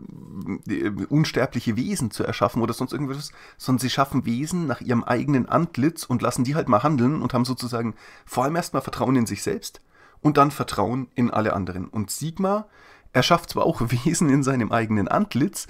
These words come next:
aber letztlich nimmt er sozusagen ganz, ganz viele Aspekte des sterblichen Seins da einfach raus. Ähm, für alle von euch, die nicht wissen, wie ein Stormcast Eternal entsteht, Sigma schaut quasi während der Zeit, als das Chaos sozusagen über diese Welt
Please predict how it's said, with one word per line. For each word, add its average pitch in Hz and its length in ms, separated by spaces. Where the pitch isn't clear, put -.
aber 202 640
letztlich 170 640
nimmt 160 320
er 151 340
sozusagen 135 520
ganz, - 240
ganz - 220
viele 156 260
Aspekte - 500
des - 180
sterblichen 117 640
Seins 131 440
da - 120
einfach - 380
raus. 104 380
Ähm, 120 440
für - 200
alle 139 140
von 123 160
euch, 117 160
die - 80
nicht 131 220
wissen, 127 300
wie 131 240
ein 110 140
Stormcast - 540
Eternal 143 360
entsteht, 123 440
Sigma 160 440
schaut - 360
quasi - 340
während 127 260
der 101 100
Zeit, - 360
als - 200
das - 180
Chaos - 360
sozusagen 123 440
über 139 180
diese 113 240
Welt 113 300